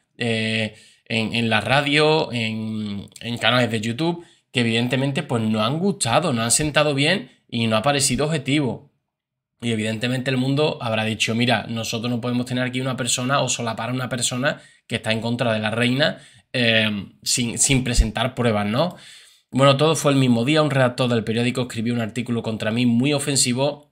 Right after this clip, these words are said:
Llamé para quejarme y después de todo es lo que hay. Se ha publicado que ha sido un superior pero no he sido yo. Ha sido todo a raíz de las declaraciones sobre Leticia y el libro.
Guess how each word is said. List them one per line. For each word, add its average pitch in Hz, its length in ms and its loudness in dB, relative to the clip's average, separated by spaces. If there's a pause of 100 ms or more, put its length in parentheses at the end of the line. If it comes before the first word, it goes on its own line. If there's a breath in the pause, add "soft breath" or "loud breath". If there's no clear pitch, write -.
Llamé 127 460 0
para 151 200 2
quejarme 139 360 0
y 123 40 2
después 131 280 0
de 117 80 2
todo 143 420 0 (380 loud breath)
es 135 160 0
lo 120 140 2
que 117 120 2
hay. 110 220 0
Se 120 100 2
ha 113 80 0
publicado 123 480 2
que 123 60 0
ha 117 40 2
sido 139 280 2
un 135 80 0
superior 123 580 0 (640 loud breath)
pero 160 160 2
no 151 100 2
he 156 60 2
sido 147 220 0
yo. 127 380 0
Ha 127 80 -4
sido 139 300 2
todo 151 220 4
a 123 40 2
raíz 127 200 2
de 143 80 2
las 123 100 4
declaraciones 117 600 0
sobre 135 200 -2
Leticia 139 600 -2
y 123 100 -2
el 117 140 -2
libro. 110 400 -2